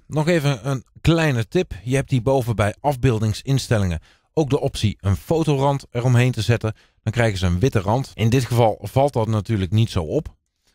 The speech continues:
Maak je de breedte groter, dan worden de foto's wat kleiner. Maar je hebt ook de optie voor binnenomleiding. En die staat bij mij toevallig op zwart, maar die zou je ook in een kleur kunnen kiezen.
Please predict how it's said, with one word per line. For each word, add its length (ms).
Maak 220
je 80
de 80
breedte 320
groter, 420
dan 140
worden 200
de 80
foto's 380
wat 160
kleiner. 460
Maar 120
je 60
hebt 160
ook 160
de 180
optie 360
voor 220
binnenomleiding. 880
En 140
die 100
staat 220
bij 100
mij 180
toevallig 480
op 120
zwart, 500
maar 120
die 120
zou 200
je 80
ook 160
in 80
een 260
kleur 320
kunnen 240
kiezen. 360